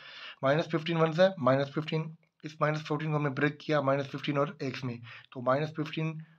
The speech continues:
अ, वन्स है माइनस फ़िफ़्टीन, और दोबारा इसको सम करें तो हमारे पास जवाब आ जाए माइनस का फ़ोर्टीन, तो वही आ रहा है माइनस फ़ोर्टीन। यहाँ से हम दोनों इन टर्म्स में से आ रहा है एक्स कॉमन, और इन दोनों टर्म्स में से कोई कॉमन नहीं आ रहा, तो हमने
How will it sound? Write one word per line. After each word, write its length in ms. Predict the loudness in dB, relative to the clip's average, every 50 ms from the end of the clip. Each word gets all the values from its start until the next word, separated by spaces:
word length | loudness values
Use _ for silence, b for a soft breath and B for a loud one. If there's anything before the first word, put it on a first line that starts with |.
| _ _ _ _ _ _ _ _ _ _ _ -8
अ, 40 | -6
वन्स 380 | 0 2 4 4 4 4 4
है 200 | 2 2 2 2
माइनस 360 | 2 2 2 2 0 -2 -6 -10 -10
फ़िफ़्टीन, 280 | -10 -8 -6 -8 -8
और 360 | -6 -2 0 0 0 0 0 -2
दोबारा 320 | 0 4 6 6 6 6
इसको 200 | 4 2 -2 -2
सम 180 | -2 0 -2 0
करें 220 | 2 2 4 4
तो 140 | 2 2 2
हमारे 240 | 4 4 4 4 2
पास 140 | 0 -2 0
जवाब 280 | 4 4 6 6 6
आ 20 | 4
जाए 140 | 2 2
माइनस 260 | 0 0 0 -2 -4 -4
का 80 | -8
फ़ोर्टीन, 340 | -8 -8 -10 -10 -10 -12 -12
तो 180 | -12 -14 -14 -16 -16 -8
वही 220 | -4 -2 -2 0 2
आ 80 | 2
रहा 80 | 2 4
है 60 | 4
माइनस 160 | 2 0 0
फ़ोर्टीन। 320 | -2 -6 -6 -6 -6 -10 -12 B B B B B B B B B -2 0
यहाँ 160 | 0 0 0
से 100 | 0 -2
हम 180 | -2 -2 -2
दोनों 260 | 0 0 0 0 0 -2
इन 120 | -4 -4 -2
टर्म्स 320 | -2 -2 -2 -2 -2 -2
में 120 | -4 -4 -2
से 100 | 2 2
आ 80 | 2
रहा 100 | 2 2
है 60 | 0
एक्स 140 | -2 -4 -8
कॉमन, 400 | -4 0 2 2 2 2 0 -2 -6 -8
और 160 | -8 -8 -6 -4
इन 140 | -6 -2 0
दोनों 200 | 2 2 2 2
टर्म्स 300 | 0 -2 -4 -4 -4 -6
में 80 | -4
से 80 | -4 -4
कोई 180 | -4 -6 -6
कॉमन 260 | -2 -2 -2 -2 0 -2
नहीं 140 | 0 0
आ 60 | 2 0
रहा, 80 | 0
तो 120 | 0 -4 -4
हमने 260 | -4 -4 -4 -6